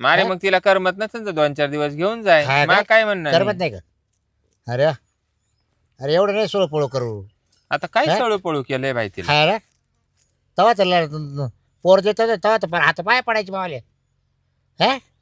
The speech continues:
Speaker 1: अरे काय चावळू राहिला आता?
Speaker 2: मग?
Speaker 1: बहीण भावंडे, आपण एकमेकाच्या गळ्यात गा-, हात घातला आणि काय गुन्हा झाला
Speaker 2: नाही,
Speaker 1: काय?
Speaker 2: नाही, मी देत होते, हात पाय पडायचे फार.
Speaker 1: मग आता काय झालं?
Speaker 2: हं?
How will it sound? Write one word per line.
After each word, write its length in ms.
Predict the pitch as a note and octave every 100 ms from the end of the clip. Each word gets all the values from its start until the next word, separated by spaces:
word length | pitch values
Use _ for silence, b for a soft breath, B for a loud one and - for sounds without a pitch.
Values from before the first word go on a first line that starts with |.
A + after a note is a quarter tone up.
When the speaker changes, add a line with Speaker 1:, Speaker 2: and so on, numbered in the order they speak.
| _ _
Speaker 1:
अरे 140 | - F#3
काय 260 | - A#3+
चावळू 360 | A#3+ A3+ G#3 G3
राहिला 300 | F#3+ G3 F#3
आता? 180 | E3+ E3
Speaker 2:
मग? 100 | G3+
Speaker 1:
बहीण 180 | A3 F#3+
भावंडे, 440 | F3+ F3 D#3+ F3
आपण 320 | E3+ E3 D3+
एकमेकाच्या 560 | D3+ C#3+ D3 C#3 C3+ C#3
गळ्यात 260 | C#3 C#3
गा-, 420 | C3+ D3+ C#3+ C3 C3
हात 140 | D#3+
घातला 360 | C#3+ C#3+ - C3+
आणि 100 | B2
काय 200 | E3 E3
गुन्हा 260 | E3+ F3+
झाला 220 | F3 D#3+
Speaker 2:
नाही, 140 | D3 G#3
Speaker 1:
काय? 100 | A3+
Speaker 2:
नाही, 220 | A3 G#3+
मी 160 | G3 G3+
देत 220 | A3 A#3+
होते, 200 | A#3 G#3
हात 180 | F3 E3+
पाय 220 | G3 A#3+
पडायचे 320 | A3+ G#3+ F#3
फार. 220 | E3 C#3 - -
Speaker 1:
मग 160 | D3
आता 260 | D3+ D#3+ F3+
काय 220 | F#3 F3+
झालं? 240 | E3+ C3+ B2+ _ _ _ _ _ _ _
Speaker 2:
हं? 80 | C#3+